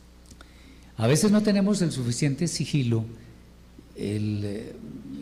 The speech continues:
como dirían los médicos, o como el bisturí, para entender que hay palabras que por más que nosotros no creamos,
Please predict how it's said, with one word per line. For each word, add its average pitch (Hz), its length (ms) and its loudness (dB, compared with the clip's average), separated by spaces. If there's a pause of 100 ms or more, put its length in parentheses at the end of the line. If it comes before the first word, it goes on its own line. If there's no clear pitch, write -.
(260)
como 107 260 0
dirían 110 240 2
los 131 220 0
médicos, 135 300 0
o 110 100 -8
como 110 180 -2
el 110 200 -2
bisturí, 123 760 0 (1120)
para 135 480 -2 (520)
entender 107 680 -2 (680)
que - 120 -2
hay 110 100 2
palabras 120 720 2 (1040)
que 110 160 -4
por 101 320 0
más 110 220 0
que 147 100 2
nosotros 113 380 0
no 120 160 2
creamos, 117 480 0